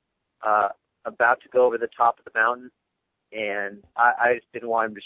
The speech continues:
shoot that far in, in those, you know, those conditions. So I'm, I told him to wait, and we'll, you know, we'll try and find it again. But the buck ended up basically just going straight away and went up over the top, top of this mountain.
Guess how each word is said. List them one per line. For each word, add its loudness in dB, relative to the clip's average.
shoot -14
that 0
far 2
in, -10
in -8
those, 2
you -16
know, -10
those 0
conditions. -8
So 2
I'm, -8
I 2
told -4
him -10
to -8
wait, 0
and -18
we'll, -8
you -20
know, -8
we'll -20
try 0
and -8
find -2
it -6
again. -6
But -4
the -20
buck 2
ended -2
up 4
basically -2
just -8
going 2
straight 2
away 4
and -4
went -2
up -4
over 0
the -4
top, 2
top 2
of -20
this -18
mountain. -4